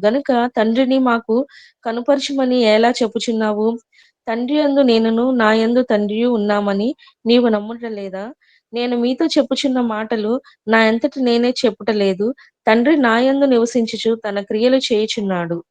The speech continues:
ఆమ్-, ఆ తండ్రి యందు నేనును నా యందు తండ్రియు ఉన్నామని నమ్ముడి, లేదా ఈ క్రియల నిమిత్తమైనను నన్ను నమ్ముడి." ఆమేన్.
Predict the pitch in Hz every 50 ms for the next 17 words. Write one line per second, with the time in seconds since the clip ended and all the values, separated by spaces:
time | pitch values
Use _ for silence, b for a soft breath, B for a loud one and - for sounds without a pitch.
0 | - - 196 185 185 190 - _ _ b b b b b b b - 202 196 -
1 | 254 208 220 220 269 285 294 285 285 285 285 277 285 262 247 226 226 233 233 240
2 | 233 240 247 269 311 - _ _ - 208 208 208 220 247 262 269 269 269 277 277
3 | - 226 214 214 202 226 226 247 240 226 208 196 202 196 196 196 202 208 226 254
4 | 247 220 190 190 190 190 175 180 185 202 b b b b b b _ _ 214 220
5 | 220 220 220 240 254 311 339 262 233 240 233 - 240 240 247 262 285 285 254 240
6 | 247 269 262 - - 269 269 269 262 254 254 254 254 269 285 262 226 214 214 220
7 | 214 208 190 185 185 185 175 165 175 - - _ _ - 196 196 190 190 190 190
8 | 180 180